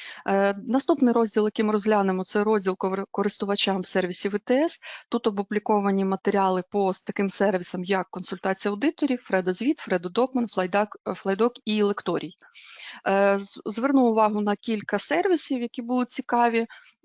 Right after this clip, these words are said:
Е, це, е, сервіс консультації аудиторів. Е, це сервіс, е, безпосередньо при-, отримує, м, е, фактичні, е, запитання від користувачів з прикладами, і, відповідно, ви можете бачити, як ві-,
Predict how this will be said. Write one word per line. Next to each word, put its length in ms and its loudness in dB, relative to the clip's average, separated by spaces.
Е, 340 4
це, 500 2
е, 220 0
сервіс 360 0
консультації 680 -4
аудиторів. 600 0
Е, 480 2
це 260 0
сервіс, 520 0
е, 340 0
безпосередньо 800 0
при-, 180 -2
отримує, 580 0
м, 220 -2
е, 380 -2
фактичні, 560 -2
е, 60 -6
запитання 520 2
від 160 -4
користувачів 720 0
з 100 -14
прикладами, 760 2
і, 320 2
відповідно, 520 -2
ви 80 2
можете 300 0
бачити, 440 -2
як 260 -2
ві-, 120 -8